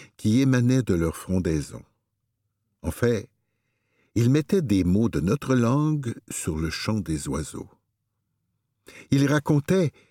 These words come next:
qu'une tourterelle locale suppliait sa mère de lui trouver un talisman qu'elle porterait au cou pour se protéger des mauvais esprits. Le petit Kalao, disait-il,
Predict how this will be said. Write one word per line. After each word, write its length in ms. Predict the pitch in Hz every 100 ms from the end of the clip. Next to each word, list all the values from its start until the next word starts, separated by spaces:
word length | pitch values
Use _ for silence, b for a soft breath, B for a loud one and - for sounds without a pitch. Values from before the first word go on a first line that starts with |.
| b b
qu'une 400 | - 127 113 113 98
tourterelle 680 | - - - 120 85 85
locale 480 | 87 117 - 143 160 156 B B
suppliait 640 | - - 220 202 180 175 160
sa 200 | - 143
mère 320 | 139 139 135
de 120 | 117
lui 200 | 104 110
trouver 480 | - 117 110 113 135
un 120 | 92
talisman 680 | - 156 156 143 - 127 135 B B B
qu'elle 180 | - 117
porterait 640 | - 165 - - 131 123
au 160 | 120 113
cou 180 | - 135
pour 200 | - 110
se 120 | -
protéger 560 | - - 117 110 92 110
des 120 | 92
mauvais 360 | 85 80 73
esprits. 480 | 76 - - - 123 _ _ _ _ _ _ _ _ _ _ _ b b b
Le 140 | 139
petit 460 | - 170 - 214 214
Kalao, 600 | - 107 82 80 98 208
disait-il, 680 | 95 90 90 - 190 226